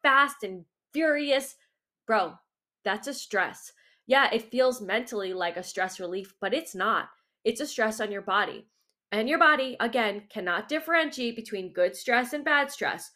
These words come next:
So you have to give yourself permission to rest more. When you are in a stressful season and your sleep is out of your control and work is a little bit nutty and you have no time and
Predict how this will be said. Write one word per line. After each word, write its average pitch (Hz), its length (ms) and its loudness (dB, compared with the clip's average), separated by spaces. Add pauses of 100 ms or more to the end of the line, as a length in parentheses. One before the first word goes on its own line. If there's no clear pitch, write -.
(340)
So 220 580 4 (100)
you 247 100 -2
have 240 200 0
to 330 100 -2
give 254 200 -4
yourself 220 440 0
permission 185 480 -6
to 196 120 -10
rest 165 380 -2
more. 165 300 -10 (320)
When 196 160 -4
you 220 100 4
are 262 100 6
in 269 120 4
a 285 60 0
stressful 254 420 2
season 214 500 -4 (300)
and 269 160 2
your 285 100 2
sleep 247 320 -4
is 247 100 2
out 214 140 4
of 214 80 2
your 202 140 2
control 180 580 -4
and 247 160 0
work 233 300 4
is 233 100 -4
a 240 60 0
little 226 180 2
bit 208 180 -2
nutty 180 380 -2 (240)
and 208 160 2
you 220 80 4
have 262 300 8
no 302 180 4
time 196 420 0
and 190 200 -4